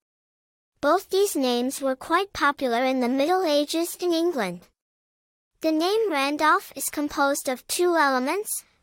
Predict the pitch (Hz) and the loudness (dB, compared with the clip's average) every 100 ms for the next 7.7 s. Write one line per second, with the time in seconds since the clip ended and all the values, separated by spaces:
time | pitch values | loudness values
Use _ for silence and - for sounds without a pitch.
0 | - 247 240 233 262 - - - 277 - | -4 -2 0 -2 -6 -14 -20 -8 -6 -4
1 | 311 302 294 311 - - 262 269 285 339 | -2 0 0 -2 -6 -10 -4 -2 0 -2
2 | 403 _ - 277 302 311 - 294 277 311 | -6 _ -8 -4 -2 -2 0 2 0 -2
3 | - - - _ 302 339 349 - 294 311 | -6 -20 -20 _ -4 -2 -6 -8 2 2
4 | 269 - - - - 277 - 311 294 302 | 2 -6 -20 -20 -10 -6 -4 -2 0 0
5 | 339 - - - 302 262 - - _ _ | -2 -6 -12 0 2 2 -2 -16 _ _
6 | _ _ _ _ _ _ _ - 320 320 | _ _ _ _ _ _ _ -2 2 2
7 | 427 453 320 269 285 359 | 2 2 2 2 0 2